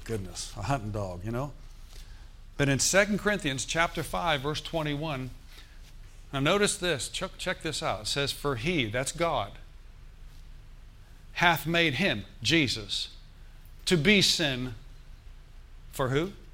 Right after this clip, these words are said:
For me, right? For us. "Who knew no sin, that we might be made the righteousness of God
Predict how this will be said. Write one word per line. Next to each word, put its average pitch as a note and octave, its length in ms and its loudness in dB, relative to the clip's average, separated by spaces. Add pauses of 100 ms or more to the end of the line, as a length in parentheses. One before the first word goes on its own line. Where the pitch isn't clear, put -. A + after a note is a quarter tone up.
(1900)
For A#2 140 -4
me, C3 240 2
right? A#2+ 220 0 (580)
For B2+ 180 2
us. D#3 320 0 (600)
"Who F3+ 120 8
knew G3 280 10
no D3 240 10
sin, C3+ 440 0 (180)
that D#3 440 6
we G#3+ 260 4
might F3+ 380 2
be D3 120 0
made D#3 400 0
the C#3+ 100 2
righteousness E3 800 -2
of A#2+ 180 -2
God D#3 400 0